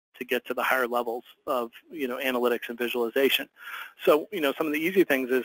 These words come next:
to either build targets based on the average, you know, the bottom half and the top half, and then you, or use internal benchmarks. How is every physician in this department doing? Let's measure the average or the median,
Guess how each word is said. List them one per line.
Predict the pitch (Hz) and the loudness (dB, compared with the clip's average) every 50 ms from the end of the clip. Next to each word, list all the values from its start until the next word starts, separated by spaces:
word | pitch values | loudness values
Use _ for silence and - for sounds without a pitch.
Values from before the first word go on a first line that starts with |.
| - - | -2 -6
to | - 127 127 | -4 -2 -2
either | 123 120 120 117 113 _ - | 0 0 -2 -2 -4 _ -2
build | - 135 127 131 143 - | 0 4 4 4 4 2
targets | - 135 127 123 123 147 196 220 _ - - - _ _ _ _ _ _ _ _ _ _ _ - | 2 0 2 2 2 0 0 -2 _ -8 -20 -20 _ _ _ _ _ _ _ _ _ _ _ 2
based | 135 135 131 - - - | 4 4 4 2 0 0
on | 139 123 123 123 123 | 2 2 2 0 0
the | 120 120 | -4 -4
average, | 117 120 123 127 147 170 208 208 - - - - _ _ - | 0 2 2 4 4 2 2 0 -2 -8 -10 -12 _ _ -12
you | - 151 131 | -8 -6 -6
know, | 127 117 117 | -6 -6 -6
the | 120 127 113 - _ | -6 -8 -8 -6 _
bottom | - 127 127 127 139 147 | 2 2 4 4 2 2
half | 143 147 147 143 147 - | 2 2 2 2 2 0
and | - 135 | -2 -8
the | 123 120 | -8 -4
top | - - 131 131 127 - | 0 2 2 2 2 0
half, | 165 160 165 160 - _ - - - - - - - - | -2 -2 -2 -2 -4 _ -20 -18 -16 -16 -16 -14 -6 0
and | 175 151 151 160 | 0 2 4 4
then | 160 160 160 | 4 4 2
you, | 151 147 165 202 208 196 190 | 0 0 2 6 8 8 8
or | 185 170 147 151 160 | 8 8 6 6 6
use | 160 151 156 160 170 156 | 4 4 4 4 4 4
internal | 156 151 143 - 151 170 175 170 | 2 -2 0 2 0 2 2 0
benchmarks. | 151 135 131 123 - - 127 120 117 - - | 0 -2 -2 -2 -6 -8 -8 -8 -8 -10 -6
How | - 123 123 123 | -4 -2 0 0
is | 127 120 | -2 -2
every | 127 127 123 131 123 | -2 -2 0 0 0
physician | - - 135 123 135 127 - - 131 123 | 0 0 0 2 2 2 2 0 -2 -2
in | 123 | -4
this | 120 123 117 - | -4 -4 -4 -6
department | - 127 120 - 147 165 135 156 139 117 | -8 -6 0 2 2 2 2 -2 -8 -4
doing? | 127 123 120 120 120 | -2 -2 -2 -2 -4
Let's | 120 120 117 - - | -4 -6 -6 -6 -6
measure | 135 127 131 139 135 139 143 135 | -2 0 2 2 2 2 2 0
the | 127 120 123 131 | 0 -2 -4 -4
average | 123 127 135 139 143 156 156 143 | 0 2 2 2 2 2 0 0
or | 135 120 | -2 -4
the | 120 117 | -4 -6
median, | 120 120 120 131 143 170 185 190 196 208 | -6 -2 0 0 2 2 2 2 2 0